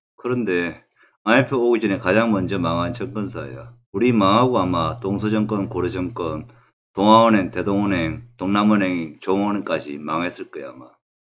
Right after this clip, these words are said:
참 그때 힘들었지. 동료들끼리 서로 맞보증으로 선 거 내가 다 물어주고,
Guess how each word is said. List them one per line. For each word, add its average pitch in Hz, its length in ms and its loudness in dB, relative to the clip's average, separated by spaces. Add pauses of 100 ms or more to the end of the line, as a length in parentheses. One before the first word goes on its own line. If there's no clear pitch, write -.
(560)
참 104 240 -4
그때 127 200 -2
힘들었지. 127 680 -4 (1500)
동료들끼리 127 760 2
서로 110 380 0
맞보증으로 120 460 2
선 113 240 -6
거 85 500 -6
내가 101 220 0
다 95 140 0
물어주고, 85 840 -6